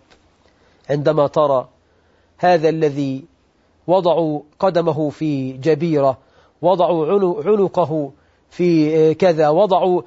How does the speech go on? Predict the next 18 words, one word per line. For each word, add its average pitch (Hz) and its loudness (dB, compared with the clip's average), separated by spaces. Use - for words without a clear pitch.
شرائح 214 0
من، 175 -4
آه، 156 -2
معدن 170 0
في، 175 -2
آه، 165 2
عظامه، 180 2
ستجد 170 -12
أنك 170 -2
في 151 -4
نعم، 110 -2
نعم 135 -2
لا 202 2
تقدر 165 -4
بمليارات 160 0
المليارات. 143 -4
ما 349 2
فائدة 247 0